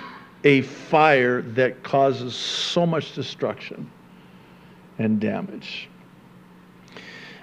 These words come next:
Before we jump in, I just want to bring into the teaching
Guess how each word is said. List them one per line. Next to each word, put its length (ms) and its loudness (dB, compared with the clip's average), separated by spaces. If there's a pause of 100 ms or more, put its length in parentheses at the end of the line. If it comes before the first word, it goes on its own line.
Before 260 4
we 140 4
jump 380 4
in, 200 6
I 60 6
just 300 0
want 380 2
to 640 4 (920)
bring 440 4
into 1080 4
the 180 0
teaching 960 0